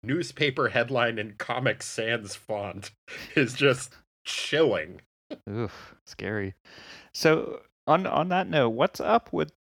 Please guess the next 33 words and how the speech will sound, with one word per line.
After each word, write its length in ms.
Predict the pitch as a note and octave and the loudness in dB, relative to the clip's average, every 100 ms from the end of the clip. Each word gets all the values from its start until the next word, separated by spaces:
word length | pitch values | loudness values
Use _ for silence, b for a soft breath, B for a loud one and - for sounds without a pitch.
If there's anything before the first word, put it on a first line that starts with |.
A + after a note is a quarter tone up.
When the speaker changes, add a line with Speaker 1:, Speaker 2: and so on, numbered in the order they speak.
| _ | _
Speaker 2:
the 480 | A#2+ A2 A2+ G#2 G2+ | -4 4 4 4 2
August 440 | - G#2+ G#2+ G#2+ - _ _ | 4 4 4 -2 -6 _ _
Masters 840 | G#2+ G2 F#2+ G#2 - - F#2+ F2 - | -6 -2 2 0 0 -6 -6 -6 -8
inset? 600 | G#2 F#2 - - F2+ F2+ _ _ _ | -6 -6 -4 -2 -2 -4 _ _ _
That's 280 | A#2 B2 - | 2 2 0
in 300 | - C#3+ B2 | 0 2 4
the 180 | A2 G2 - | 6 4 0
parallel 720 | - A#2+ A2 G2 F#2 F#2 F#2+ - _ _ _ - | 0 4 6 4 2 0 -6 -14 _ _ _ -6
Earth, 340 | F2+ F#2 - | -6 -6 -4
right? 340 | A#2 G2 G#2+ - _ _ _ _ | 0 2 0 -4 _ _ _ _
Speaker 1:
Yeah, 420 | F3 F#3+ C3 G2 - | 0 4 4 4 0
so 200 | - A#3+ | 0 2
there 180 | F#3+ A#3+ | 2 -2
really 320 | A3 D4+ C#4 F#3 | 0 0 2 0
isn't 280 | D3 B2+ - _ - | 0 -6 -12 _ -2
any 320 | C#3+ C3 F#2+ - | 0 0 -2 0
back 300 | A2 A#2+ B2 | 0 0 -2
and 160 | F#2 | -6
forth 400 | - G2 G#2+ - | -8 -6 -6 -4
between 360 | A2+ - B2+ A#2+ | -8 -6 -6 -6
the 60 | |
two 260 | B2 C3+ C3 | -6 -6 -4
Earths. 380 | B2+ B2+ - - _ - | -2 -2 -4 -16 _ 2
The 260 | B2 C3 - | 4 4 4
opening 420 | D3+ E3 D#3 C3 | 2 2 0 -2
scene 340 | - A#2+ A#2 | -4 -4 -2
is 100 | G#2+ | -4
set 340 | - A2+ G#2+ - _ _ | -2 0 0 -4 _ _
in 180 | A2+ G#2+ | -6 -4
the 80 | G2+ | 0
regular 360 | G#2 G#2 G2 | 2 2 -2
Marvel 360 | F#2 F2 - F2 | -2 -4 -4 -8
universe. 720 | E2+ E2+ E2 E2+ E2 - - | -8 -10 -8 -8 -8 -10 -20